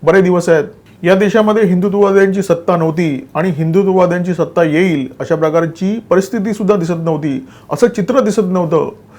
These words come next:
सेक्युलरवाद्यांना अच्छे दिन होते. त्या काळामध्ये, ऐन दिवाळ सणाच्या काळामध्ये या देशामध्ये हिंदूंच्या एका शंकराचार्याला खुनाच्या आरोपाखाली तुरुंगात टाकण्यात आलं होतं.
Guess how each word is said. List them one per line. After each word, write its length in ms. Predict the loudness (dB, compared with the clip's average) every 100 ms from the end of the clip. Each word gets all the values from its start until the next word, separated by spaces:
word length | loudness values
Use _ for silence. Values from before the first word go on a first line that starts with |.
| -20 -4
सेक्युलरवाद्यांना 720 | -2 4 6 6 6 4 2
अच्छे 240 | 0 -2 0
दिन 140 | 0
होते. 460 | 0 0 -2 -2 -8 -20 _ 2
त्या 180 | 6 4
काळामध्ये, 920 | 4 4 4 2 0 0 0 -4 -2
ऐन 240 | -2 0 -2
दिवाळ 260 | 2 2
सणाच्या 340 | 2 -2 -2 -2
काळामध्ये 580 | 2 2 2 2 0 -4 -16 -20 -20 -14 0
या 300 | 2 4 2
देशामध्ये 840 | 0 0 0 0 0 2 0 -2 -6
हिंदूंच्या 540 | -4 -2 -2 2 4 4
एका 160 | 2
शंकराचार्याला 840 | -2 -2 0 0 2 2 2 2 -2 -6 -20 -20 -20 -20 _ -6
खुनाच्या 400 | 2 4 6 6
आरोपाखाली 460 | 6 4 2 0
तुरुंगात 360 | -2 -2 -2 -2
टाकण्यात 360 | -2 -2 -2 0
आलं 120 | 2
होतं. 300 | 2 0